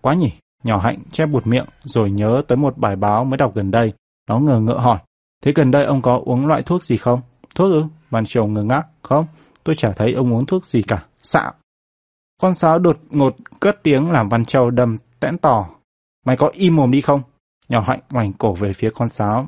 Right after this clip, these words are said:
đã lớn rồi quay sang Văn Châu. Nó nói với giọng phân trần, "Con sáo này hư lắm. Chả biết nó học được ở đâu cái từ hỗn láo kia,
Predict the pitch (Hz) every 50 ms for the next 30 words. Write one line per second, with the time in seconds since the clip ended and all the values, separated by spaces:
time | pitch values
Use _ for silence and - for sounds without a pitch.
0 | - - - 123 107 104 110 110 120 147 160 - - 127 104 - - - 127 117
1 | - - 123 117 107 117 113 110 - 131 123 117 107 _ _ _ _ _ _ -
2 | 123 123 123 123 120 123 127 120 127 131 131 151 - - - - 127 117 110 -
3 | 117 104 95 - _ _ _ _ _ _ - - 127 - - - 226 262 302 277
4 | 98 120 123 113 113 131 170 175 _ _ _ - - - - _ _ - 127 113
5 | 110 156 185 185 180 180 156 160 123 113 113 110 104 - - - 120 98 101 101
6 | 113 120 117 - - 113 107 113 120 131 143 151 - 131 113 101 92 - 127 -
7 | 147 143 117 117 - - 151 143 127